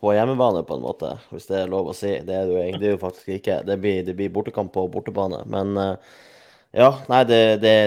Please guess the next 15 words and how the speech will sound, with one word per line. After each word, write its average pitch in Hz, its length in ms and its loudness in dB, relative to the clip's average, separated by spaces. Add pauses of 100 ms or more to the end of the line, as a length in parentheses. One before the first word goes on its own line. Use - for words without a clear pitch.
det 107 120 6
er 110 80 6
jo 101 100 0
fantastisk 95 640 -6
å, 87 160 -4 (800)
å, 98 40 4 (520)
å 92 100 -6
se 110 300 2
Glimt 113 320 0
live, 156 320 2
og 110 400 0 (1600)
spesielt 113 640 0
på, 107 300 2
på 98 100 -2
bortekamp, 104 640 -2